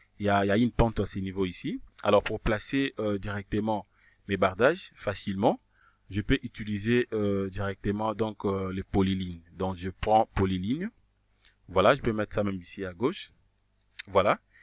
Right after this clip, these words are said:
Et à partir d'ici, maintenant, qu'est-ce que je fais ? Je vais cliquer sur paramètres.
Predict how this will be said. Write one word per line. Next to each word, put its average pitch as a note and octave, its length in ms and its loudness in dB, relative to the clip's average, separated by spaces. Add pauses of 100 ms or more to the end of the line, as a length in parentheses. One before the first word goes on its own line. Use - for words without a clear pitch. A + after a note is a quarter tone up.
(280)
Et A#2 240 4
à G#2+ 120 4
partir B2 300 -2
d'ici, C#3 240 -10
maintenant, B2 220 0
qu'est-ce B2 200 -4
que A#2 80 -6
je G2+ 160 -2
fais ? C#3+ 380 -4
Je A#2 120 -10
vais A#2 100 -2
cliquer A2+ 500 -6
sur - 260 -8
paramètres. F#2+ 640 -6